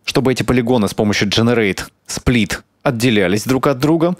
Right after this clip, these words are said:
Отделённые полигоны мы с помощью Generate Subdivide подразделяем. И теперь мне бы хотелось, чтобы вот вся эта связка,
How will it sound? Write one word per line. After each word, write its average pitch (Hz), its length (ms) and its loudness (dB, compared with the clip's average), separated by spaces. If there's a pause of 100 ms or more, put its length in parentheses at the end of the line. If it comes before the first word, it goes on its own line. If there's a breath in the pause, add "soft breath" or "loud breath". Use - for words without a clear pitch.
(440 soft breath)
Отделённые 135 640 2
полигоны 117 560 2
мы 90 240 0
с - 80 -8
помощью 98 500 0
Generate 113 640 0 (320)
Subdivide 113 720 0 (320)
подразделяем. 120 840 0 (760 loud breath)
И 123 60 -2
теперь 190 280 2
мне 143 160 2
бы 135 100 0
хотелось, 131 380 0
чтобы 113 240 0
вот 117 160 0
вся - 260 0
эта 107 140 -2
связка, 147 560 -2